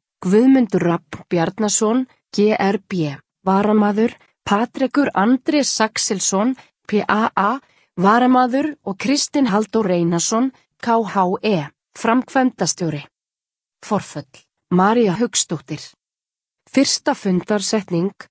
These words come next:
dagskrá og lýst eftir öðrum málum. H S G setti fundinn klukkan sextán og bauð fundarmenn velkomna.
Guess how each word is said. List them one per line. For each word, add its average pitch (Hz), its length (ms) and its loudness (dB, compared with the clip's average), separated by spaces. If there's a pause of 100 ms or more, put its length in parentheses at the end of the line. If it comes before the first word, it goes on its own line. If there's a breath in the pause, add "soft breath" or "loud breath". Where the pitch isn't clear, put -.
(220)
dagskrá 233 680 0
og 214 120 0
lýst 214 320 -2
eftir 208 260 -4
öðrum 190 400 2
málum. 156 360 0 (800)
H 240 100 0 (180)
S 226 240 0
G 226 220 0
setti 285 460 -2
fundinn 285 500 2
klukkan 214 420 -2
sextán 247 600 -2
og 185 200 -2
bauð 190 180 2
fundarmenn 262 640 2
velkomna. 165 540 -4